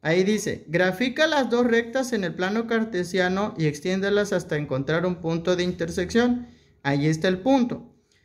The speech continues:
Si nosotros checamos el punto, probablemente, si yo hice bien mi trazo, por así decirlo, y todo está bien,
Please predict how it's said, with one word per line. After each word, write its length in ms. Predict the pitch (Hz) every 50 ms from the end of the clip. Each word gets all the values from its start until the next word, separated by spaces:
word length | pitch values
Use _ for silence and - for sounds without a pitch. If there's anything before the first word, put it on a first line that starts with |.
| _ _ _
Si 200 | - - 220 226
nosotros 540 | 240 247 240 247 311 311 320 370 349 330
checamos 520 | - - 233 233 226 226 233 247 254 247 247
el 160 | 226 185 170
punto, 680 | - - 185 196 196 185 190 214 240 269 247 - - _ _ _ _ _ _
probablemente, 1500 | _ 240 226 233 240 233 208 220 285 330 381 392 403 403 392 359 311 254 220 196 190 185 185 185 180 185 226 254 - - _ _ _
si 380 | _ - - - 185 180 170 165
yo 340 | 156 214 240 262 262 269 277
hice 280 | 269 262 269 285 262 240
bien 300 | 202 226 226 226 226 226
mi 120 | 226 220 220 220
trazo, 680 | - 175 170 165 160 156 - 214 262 - - - _ _ _ _ _ _ _
por 160 | _ 139 139 139
así 240 | 139 139 - 175
decirlo, 720 | 175 190 202 196 - 185 175 160 156 170 202 240 - - - _ _ _ _ _ -
y 100 | 151 143
todo 260 | 143 151 151 156 165
está 300 | 180 180 180 - 175 175
bien, 540 | 160 151 143 143 147 185 233 240 - -